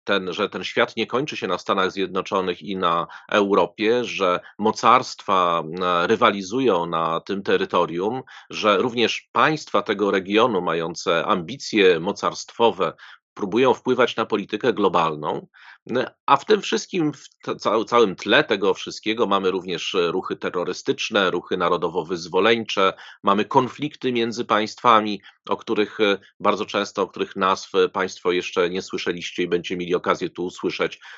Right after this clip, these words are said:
związku z tym ta Gra Imperiów ma pokazać, tak jak kiedyś w wielkiej grze prowadzonej w wieku dziewiętnastym, w jaki sposób,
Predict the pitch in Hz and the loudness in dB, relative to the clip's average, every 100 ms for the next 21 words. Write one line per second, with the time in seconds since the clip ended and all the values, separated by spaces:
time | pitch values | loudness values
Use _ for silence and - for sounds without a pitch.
0 | - - 147 160 139 - _ - - 120 | -12 -4 2 4 4 2 _ -8 0 2
1 | 127 165 143 127 143 156 151 - 107 110 | 4 2 0 0 2 4 0 2 2 2
2 | 101 - 123 113 - 107 107 - 110 95 | 0 2 2 2 -2 -2 -2 -2 -6 -6
3 | 98 85 95 107 104 98 92 87 104 92 | -8 -4 0 0 -2 -6 -6 2 4 4
4 | - - _ - 92 95 92 92 90 90 | -2 -20 _ -4 0 0 0 -2 -2 -2
5 | 80 98 - 90 87 85 104 98 - 95 | -2 -4 -2 -4 -4 -6 -4 -4 -2 0
6 | 110 - 110 101 - - - 104 143 - | 0 0 0 0 -4 -20 -4 2 2 0
7 | 120 - 127 - 90 - | -8 0 0 -2 -8 -12